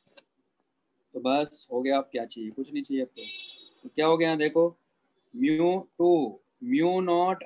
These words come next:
I आर square d theta divided by four pi x square plus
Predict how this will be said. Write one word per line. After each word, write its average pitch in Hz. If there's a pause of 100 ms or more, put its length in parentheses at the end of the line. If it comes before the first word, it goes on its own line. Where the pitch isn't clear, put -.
I 156 (400)
आर 151
square 175
d 156
theta 160 (1080)
divided 156
by 170 (920)
four 156
pi 160 (500)
x 127 (100)
square 165
plus 185